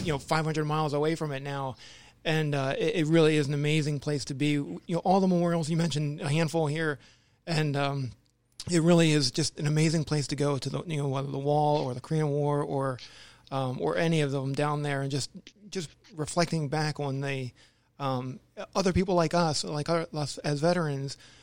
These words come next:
um, who, uh, went and served and, and oftentimes didn't come back home.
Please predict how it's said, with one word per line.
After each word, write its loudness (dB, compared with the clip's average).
um, -6
who, 0
uh, -4
went 0
and -2
served 0
and, -4
and -6
oftentimes -2
didn't -2
come -4
back -6
home. -8